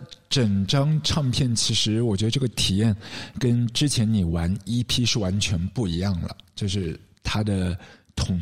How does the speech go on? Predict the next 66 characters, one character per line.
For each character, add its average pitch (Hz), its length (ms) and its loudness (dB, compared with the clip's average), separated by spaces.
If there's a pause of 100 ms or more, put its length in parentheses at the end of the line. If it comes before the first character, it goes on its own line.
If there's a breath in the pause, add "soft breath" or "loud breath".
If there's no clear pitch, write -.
(140)
一 127 240 0
性， 123 340 0
还 85 260 -2
有 101 120 0
一 101 60 -2
个 107 120 -2
整 101 300 0
体 98 240 0
感。 90 260 -4 (460 loud breath)
之 233 140 2
前 151 180 0
你 151 120 2
也 110 120 2
是 120 300 2 (340 loud breath)
做 151 180 2
很 92 320 0
多 113 260 0
现 113 340 2
场 92 240 -2
嘛， 78 240 -4 (340 loud breath)
那 160 240 0 (200)
新 208 240 2
的 156 100 2
专 113 240 0
辑 92 160 -2
出 - 180 -2
来， 90 100 0
你 92 180 0
一 98 60 0
定 147 140 0
也 98 100 0
是 104 160 0
会 110 240 -2 (340 loud breath)
规 117 160 0
划 95 360 0 (220 loud breath)
未 170 240 0
来 92 180 -2
的 104 60 0
一 110 80 2
些 95 160 0
现 87 280 0
场。 85 280 -6 (260 loud breath)
这 233 120 0
个 196 60 4
现 135 220 0
场 110 140 0
我 90 80 2
相 117 180 2
信 113 220 0
也 87 60 0
是 117 280 0 (280 loud breath)
一 101 160 -2
样 127 320 2
的， 80 200 -2
跟 120 420 -2
我 82 100 -4
们 92 100 -4
听 143 240 0
到 131 140 2
的 101 80 0
这 107 100 -2
个 110 60 0
唱 113 240 -2
片 107 180 0
一 87 60 0
样， 90 140 0